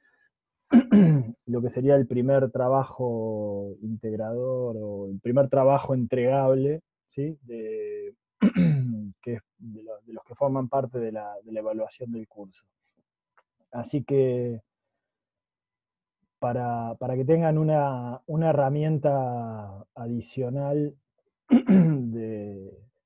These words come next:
de trabajo para encarar ese, ese, ese T P integrador, eh, va-, hoy vamos a dar base de datos no S Q L, que es un tema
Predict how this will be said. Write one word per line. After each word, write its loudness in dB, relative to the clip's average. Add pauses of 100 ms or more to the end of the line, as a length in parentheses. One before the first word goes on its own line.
(760)
de -12
trabajo -4
para -8
encarar -4
ese, -8
ese, -10
ese -6
T -8
P -4
integrador, -6 (1300)
eh, -12 (500)
va-, -10
hoy -4
vamos -2
a -6
dar -6 (140)
base -8
de -2
datos -4
no -6
S -6
Q 0
L, 0
que -2
es -8
un -6
tema -2